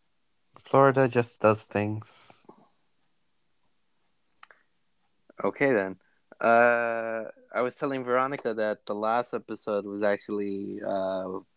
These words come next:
Speaker 2: quite a success for us.
Speaker 1: Really?
Speaker 2: Yeah.
Speaker 1: I, f-, I fell asleep.
Speaker 2: That, that wasn't the last episode.
Speaker 1: That's the last one I remember. I fell asleep on the last two.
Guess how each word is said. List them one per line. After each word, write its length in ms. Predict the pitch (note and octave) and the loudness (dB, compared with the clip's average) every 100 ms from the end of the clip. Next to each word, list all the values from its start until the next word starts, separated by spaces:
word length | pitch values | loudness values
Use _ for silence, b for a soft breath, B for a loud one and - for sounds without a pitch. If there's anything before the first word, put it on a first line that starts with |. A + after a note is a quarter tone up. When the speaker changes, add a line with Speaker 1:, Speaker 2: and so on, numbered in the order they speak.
| _ _ _ _ _ _ - - - | _ _ _ _ _ _ -10 -10 -20
Speaker 2:
quite 260 | - - G#2+ | -8 0 2
a 60 | G#2+ | 2
success 440 | A2 - B2 B2 | 0 4 6 6
for 220 | - G#2 | 6 6
us. 380 | G2 - - - _ _ _ _ _ _ _ _ _ | 6 0 -8 -8 _ _ _ _ _ _ _ _ _
Speaker 1:
Really? 520 | B2+ D#3+ E3 A#2 A2 A2 _ _ _ - | 4 8 10 8 6 -2 _ _ _ 0
Speaker 2:
Yeah. 320 | A2+ A2+ G#2+ - _ _ _ _ _ _ _ _ _ _ _ _ - | 6 6 4 -2 _ _ _ _ _ _ _ _ _ _ _ _ -2
Speaker 1:
I, 40 | |
f-, 160 | B2 - _ | -2 -2 _
I 60 | A#2+ | 2
fell 180 | A2 B2 | 6 4
asleep. 360 | A#2 C3+ - _ _ _ _ _ _ _ _ _ _ _ _ _ _ _ - | 4 2 0 _ _ _ _ _ _ _ _ _ _ _ _ _ _ _ -6
Speaker 2:
That, 160 | D#3 - - | -6 -6 -10
that 180 | B2+ D3+ | 2 4
wasn't 340 | E3 C#3+ C3 | 4 2 -4
the 120 | A#2+ A2 | 0 2
last 240 | G2+ - | 2 0
episode. 480 | G#2 A2 - A#2+ C#3 _ _ _ _ _ | -6 -4 -2 -2 -4 _ _ _ _ _
Speaker 1:
That's 160 | A#2+ | 4
the 60 | B2 | 10
last 240 | B2 B2 | 10 10
one 100 | B2+ | 8
I 60 | B2 | 8
remember. 480 | A#2+ B2 B2+ A2 G#2+ G#2 | 8 8 8 4 2 -4
I 80 | |
fell 160 | G#2 A#2+ | 6 6
asleep 260 | A2 A#2+ A#2+ | 6 4 4
on 80 | |
the 80 | A#2 | 8
last 280 | A#2+ C3 - | 8 8 6
two. 200 | C#3 B2 | 2 2